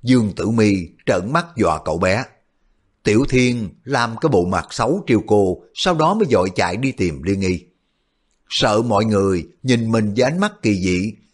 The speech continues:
Dương Tử Mi cũng hơi ngại, không có dám đi lanh quanh, chỉ ngồi xuống chiếc ghế đá. Thấy Quan Phong bước ra từ trong phòng của Long Truy Nguyệt, cô mới nhanh chóng chạy tới chào hỏi. "Sư phụ Quan." "Tỉnh rồi sao?"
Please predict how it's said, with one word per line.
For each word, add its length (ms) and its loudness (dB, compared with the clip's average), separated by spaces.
Dương 320 0
Tử 140 -2
Mi 240 2
cũng 200 -6
hơi 160 -2
ngại, 320 -4
không 280 -4
có 100 -4
dám 200 -2
đi 160 0
lanh 220 -2
quanh, 300 -2
chỉ 180 2
ngồi 280 2
xuống 280 0
chiếc 200 -2
ghế 140 2
đá. 300 -4
Thấy 320 0
Quan 260 0
Phong 300 -2
bước 260 0
ra 220 0
từ 320 2
trong 160 -2
phòng 200 -4
của 60 -2
Long 180 2
Truy 140 -2
Nguyệt, 320 -2
cô 160 4
mới 120 0
nhanh 200 -2
chóng 320 -2
chạy 180 -2
tới 300 2
chào 220 -2
hỏi. 300 -2
"Sư 380 2
phụ 220 -4
Quan." 220 0
"Tỉnh 240 0
rồi 180 2
sao?" 300 -4